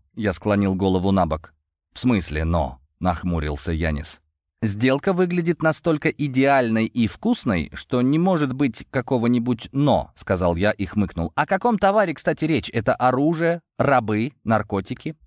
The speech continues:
"Оружием и рабами везде торговать можно". Янис потянулся за следующим блином. Ладно, давай я буду с тобой полностью честным. Мне не просто закрыт ход в Томск.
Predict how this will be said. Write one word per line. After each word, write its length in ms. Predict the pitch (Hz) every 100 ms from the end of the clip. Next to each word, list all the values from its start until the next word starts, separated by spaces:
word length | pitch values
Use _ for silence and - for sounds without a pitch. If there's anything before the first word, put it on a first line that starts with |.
| -
"Оружием 680 | 107 101 101 104 107 104 104
и 40 |
рабами 600 | 98 87 98 117 127 120 -
везде 520 | 101 104 85 85 78
торговать 500 | 76 73 78 71 -
можно". 460 | 78 73 78 78 - _
Янис 420 | 87 92 92 87
потянулся 640 | - 90 95 92 87 92
за 120 | 82 85
следующим 640 | - 90 87 85 95 90
блином. 440 | 90 90 85 82 -
Ладно, 400 | 170 135 92 104
давай 280 | 156 180
я 100 | 135
буду 180 | 113 104
с 60 | 98
тобой 260 | 107 104
полностью 540 | 98 104 92 87 - 85
честным. 520 | - 87 - 78 67 -
Мне 260 | 113 151 175
не 140 | 156
просто 520 | - 117 113 - 107
закрыт 500 | 87 92 - 90 82
ход 380 | - - 92 85
в 60 | -
Томск. 460 | - 85 85 -